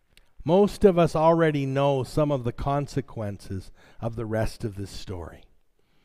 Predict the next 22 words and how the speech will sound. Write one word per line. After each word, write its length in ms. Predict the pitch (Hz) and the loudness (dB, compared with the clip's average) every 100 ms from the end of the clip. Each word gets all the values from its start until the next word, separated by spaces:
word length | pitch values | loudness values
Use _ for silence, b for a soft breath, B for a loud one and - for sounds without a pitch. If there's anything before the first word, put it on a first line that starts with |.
| _ | _
The 80 | - | -12
storm, 680 | 120 - 135 139 143 143 139 | -10 -8 -6 -2 0 0 -2
the 80 | 113 | -6
great 360 | 117 127 127 | -4 -4 -4
fish, 500 | - 135 131 131 120 | -6 -2 0 0 -4
the 100 | - | -8
crying 400 | - - 123 127 | -10 -8 -6 -4
out 220 | 123 120 | -4 -6
to 100 | - | -6
God, 400 | 117 113 113 110 | -4 -4 -4 -4
et 120 | 110 - | -6 -8
cetera, 420 | - 107 - 110 | -6 -6 -8 -12
et 100 | 95 | -10
cetera. 460 | - 92 - 82 - - - _ _ _ _ _ _ _ _ _ _ _ _ _ - | -10 -10 -12 -16 -18 -20 -20 _ _ _ _ _ _ _ _ _ _ _ _ _ -8
But 140 | 127 | -2
there 240 | 156 156 | 2 4
are 100 | 151 - | 2 -2
other 360 | 151 175 180 180 | -2 -2 -2 -6
consequences 1200 | - 165 170 - 151 - - 123 117 - 120 104 | -6 -4 -4 -4 -8 -8 -8 -8 -8 -8 -8 -6
that 120 | 120 | -6
are 140 | 120 | -6
woven 680 | 117 117 139 151 143 147 147 | -6 -4 -2 0 -2 -2 -4